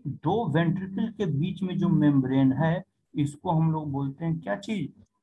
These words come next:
interventricular septum बोलते हैं, interventricular septum। ठीक है, और पूरा बॉडी का, ये जो पूरा बॉडी है वेंट्रिकल्स का,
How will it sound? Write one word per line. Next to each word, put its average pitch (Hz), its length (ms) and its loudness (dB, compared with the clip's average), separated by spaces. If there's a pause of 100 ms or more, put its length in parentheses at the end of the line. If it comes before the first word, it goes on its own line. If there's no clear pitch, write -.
interventricular 151 1400 2
septum - 440 -10
बोलते 135 480 -6
हैं, - 120 -20 (1200)
interventricular 131 3500 -4 (640)
septum। 117 440 -8 (1000)
ठीक 147 200 -8
है, 196 120 -8 (360)
और 143 460 4
पूरा 151 360 4
बॉडी 143 460 0
का, 156 200 -2
ये 135 300 -2
जो 143 140 -4
पूरा 139 280 -4
बॉडी 127 440 -4
है 139 220 -2
वेंट्रिकल्स 139 600 -6
का, - 320 0